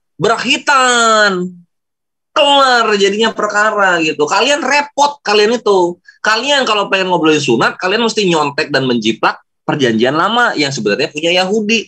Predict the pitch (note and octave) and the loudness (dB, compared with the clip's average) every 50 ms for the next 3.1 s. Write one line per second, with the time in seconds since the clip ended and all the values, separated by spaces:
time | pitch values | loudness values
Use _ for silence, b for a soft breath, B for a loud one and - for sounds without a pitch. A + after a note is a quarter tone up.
0 | B B B - D3 C#3 F#2+ G2+ C#3 F3 G3+ G3+ - A#3 A#3+ C4+ C#4 C4+ C4 A#3 | B B B -8 -6 -4 -2 -2 -2 -2 -2 0 0 0 2 2 2 2 2 0
1 | - F3+ D3 C3+ C3+ D3+ F#3 A#3 A#3 A#3 A3+ A#3 A3+ A3 C4 C4+ C4 A#3+ - G3+ | 0 -2 -2 0 0 0 0 2 2 2 2 2 2 2 0 0 -2 -2 -2 -2
2 | D#3 E3+ F#3 - F#3 F3 F3+ F3 F#3+ G#3 G3 G3+ G3+ - A3 A#3 G#3+ G3 G#3 G3+ | 0 0 -2 -2 -4 -4 -2 0 0 0 0 0 -2 0 0 0 0 2 0 0
3 | G3 G3 | -2 -2